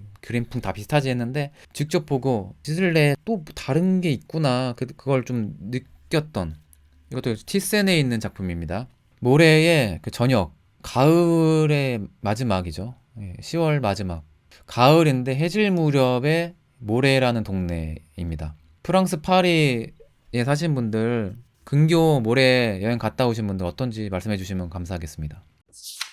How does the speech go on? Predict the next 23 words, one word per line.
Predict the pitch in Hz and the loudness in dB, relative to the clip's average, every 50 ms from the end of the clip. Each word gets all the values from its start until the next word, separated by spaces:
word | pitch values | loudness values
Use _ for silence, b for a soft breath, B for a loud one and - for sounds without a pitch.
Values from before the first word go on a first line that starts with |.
| B B B B B B B | B B B B B B B
또 | B | B
파리 | 127 - - 170 180 190 185 165 | -10 -4 0 2 4 4 2 2
근교하면 | - - 135 139 147 156 156 160 151 147 147 143 147 151 160 175 170 147 120 104 92 87 87 - _ | 0 0 2 2 4 4 4 4 4 6 6 6 4 4 4 4 2 2 0 -2 -4 -8 -12 -16 _
고흐의 | - - 135 151 147 160 185 190 185 180 165 160 151 147 131 | -4 0 2 2 4 4 4 4 4 6 6 6 6 4 4
말년 | 113 107 117 127 127 131 127 127 123 120 113 107 | 4 4 4 4 4 4 2 2 0 0 -2 -4
고향도 | - - 110 113 120 117 113 | -4 -2 -2 0 0 -2 -4
가셔야 | - 98 90 - 104 92 87 | -4 -4 -4 -4 -4 -4 -4
되죠. | 80 80 78 76 76 76 - - - | -4 -6 -6 -8 -10 -12 -14 -16 -10
말년 | - 101 104 117 123 | -4 -2 0 0 0
고향이 | 107 - 107 113 120 117 | -2 -2 0 0 0 0
아니라 | 98 92 101 104 104 | -2 -2 -2 -4 -4
말년 | 90 90 101 113 117 113 107 104 104 107 104 95 82 76 _ _ | -2 0 0 2 2 2 0 0 -2 -2 -4 -6 -8 -12 _ _
동네. | - 117 123 131 127 98 82 76 76 - - - | -6 -4 -2 -2 -2 -2 -2 -6 -10 -14 -20 -8
가쉐이 | - - 131 135 175 196 196 | -2 0 2 4 6 6 6
박사 | 165 160 143 151 - - 131 120 107 104 104 101 101 101 98 90 87 85 90 - - _ _ _ | 6 6 4 2 -2 -4 -2 0 0 0 0 0 -2 -2 -4 -6 -8 -10 -14 -16 -20 _ _ _
치료받으러 | - - - 196 214 185 170 156 143 127 123 117 117 107 | -10 -4 -2 2 4 4 6 6 6 6 4 4 2 0
갔던 | - 104 87 - - 98 92 90 | -2 -2 -6 -4 -4 -6 -4 -4
동네, | 87 87 85 82 85 85 95 110 113 110 | -6 -6 -8 -6 -8 -8 -8 -10 -12 -12
우베르 | - 107 113 120 131 131 131 | -8 -4 0 2 2 2 2
쉬르 | 123 - - 170 160 156 | 0 -2 -2 -2 0 0
우아즈. | 123 107 110 107 101 90 95 90 82 76 76 - _ _ - | 2 2 2 2 2 0 -2 -6 -6 -6 -10 -16 _ _ -6
그 | - 160 156 | -2 -2 0
동네의 | 151 139 143 151 156 165 165 165 160 160 156 151 151 151 156 175 185 165 127 104 - | 2 4 4 6 6 6 6 6 6 6 6 6 6 4 4 4 4 4 2 0 -4